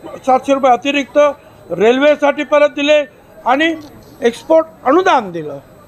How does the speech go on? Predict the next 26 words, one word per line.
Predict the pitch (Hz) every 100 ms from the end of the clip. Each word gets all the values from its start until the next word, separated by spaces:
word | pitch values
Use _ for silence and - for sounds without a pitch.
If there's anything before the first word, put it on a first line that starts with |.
| - - - - 262
हे |
सगळं | 269 - 214 170 262 359 - -
दिलं | 208 262 240 -
असताना | 202 254 233 247 294 285 - - -
आम्ही | 202 240 220
फक्त | 226 -
जाहीर | 233 202 226
करतात | 240 233 226 233
आमचं | 220 220 226
सरकार | 214 226 240 294 285 - - -
की | 233
तीनशे | 233 214 196 240
रुपये | 226 240 226
घ्या | 196 214 269 - - -
आणि | - 214
गप्प | 190 180
बसा. | 202 185 208 170 131 - - -
या | 185
तीनशे | 214 196 233 214
रुपयामध्ये | 208 214 208 208 233 233 - - - 220
शेतकरी | 220 214 233 233
अजिबात | 196 208 190 202 233 269 262 233 196 - - -
संतुष्ट | 226 - 311 277 -
होणार | 208 214 220 220
नाही, | 214 202 240 277 - - - -
तो | 226